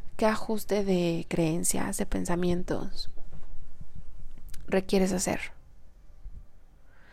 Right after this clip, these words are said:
Porque si tú manifiestas lo que ya eres,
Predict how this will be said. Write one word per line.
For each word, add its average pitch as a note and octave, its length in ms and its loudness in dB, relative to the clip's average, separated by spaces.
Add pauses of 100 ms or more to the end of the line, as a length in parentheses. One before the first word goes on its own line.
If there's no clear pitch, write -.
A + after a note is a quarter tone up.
(340)
Porque G#3 320 4
si G#3 220 2
tú C4 500 2
manifiestas A3 1300 0 (840)
lo F3+ 280 4
que F3 160 2
ya F#3 180 8
eres, - 540 -2